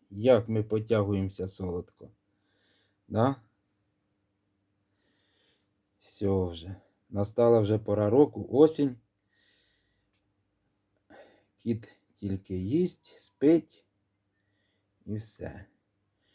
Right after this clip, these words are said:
Нове хутро в нього відростає. І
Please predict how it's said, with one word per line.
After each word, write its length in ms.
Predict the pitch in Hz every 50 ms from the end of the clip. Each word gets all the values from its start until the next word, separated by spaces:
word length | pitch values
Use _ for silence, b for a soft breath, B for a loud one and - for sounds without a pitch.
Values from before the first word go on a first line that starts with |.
| _ _ _ _ _ _ _ _ _ _ _ _ _ _ _ _ _ _
Нове 500 | - 110 104 113 117 110 104 101 98 95
хутро 540 | 92 - - - 104 - 95 107 127 151 160
в 40 | 160
нього 280 | 156 156 147 135 139 135
відростає. 960 | 135 135 123 135 135 127 113 - - 131 127 131 127 123 120 117 117 113 110 113 - _ _ _ _ _ _ _ _ _ _ _ _ _ _ _ _ _ _ _ _ _ _ _ _
І 240 | - 120 147 156 139